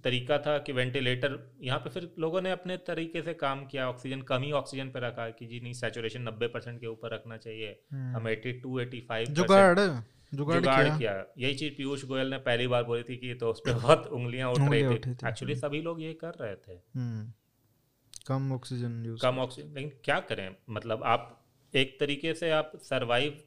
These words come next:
Speaker 1: तो करना है, और पेशेंट्स के ऑक्सी-, हॉस्पिटल के पास एक लिमिटेड, at least दिल्ली में तो ये काफ़ी, दिल्ली या नॉर्थ इंडिया में in general एक समस्या
Speaker 2: वैसे आपको
Speaker 1: थी।
Speaker 2: क्या लगता है, ये जो ऑक्सीजन ऑडिट हुआ, जो रिपोर्ट आई थी कि, अ, दिल्ली ने, दिल्ली सरकार ने चार गुना उसको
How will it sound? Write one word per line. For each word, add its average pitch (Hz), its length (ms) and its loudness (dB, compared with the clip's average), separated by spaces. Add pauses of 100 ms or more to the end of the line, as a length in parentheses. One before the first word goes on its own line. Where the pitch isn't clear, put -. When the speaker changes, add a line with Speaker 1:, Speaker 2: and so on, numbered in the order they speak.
Speaker 1:
तो 147 120 0
करना 139 400 -2
है, 147 360 -12
और 139 380 2
पेशेंट्स 147 360 -6
के 147 140 -4
ऑक्सी-, 131 340 -4
हॉस्पिटल 117 420 -6
के 131 80 -12
पास 135 220 -8
एक 131 120 -14
लिमिटेड, 120 400 -4
at 120 100 -2
least 143 200 -8
दिल्ली 127 240 -2
में 147 180 -8
तो 147 80 -8
ये 143 180 -4
काफ़ी, 120 600 -8 (580)
दिल्ली 165 280 -2
या 226 80 0
नॉर्थ 165 340 -4
इंडिया 131 280 -2
में 107 240 -6
in 104 80 -4
general 98 240 -8
एक 95 140 -10
समस्या - 220 -10
Speaker 2:
वैसे 185 160 4
आपको 202 300 6
Speaker 1:
थी। - 40 0
Speaker 2:
क्या 190 120 6
लगता 185 300 2
है, 139 80 2
ये 143 180 -2
जो 143 180 0
ऑक्सीजन 151 380 -2
ऑडिट 139 340 0
हुआ, 131 180 2
जो 123 120 2
रिपोर्ट 135 400 2
आई 123 160 2
थी 107 240 -4 (420)
कि, 135 280 4
अ, 120 240 2
दिल्ली 131 340 2
ने, 127 420 2
दिल्ली 135 260 2
सरकार 135 400 2
ने 139 100 -2
चार 135 280 4
गुना 131 520 2
उसको 123 400 -2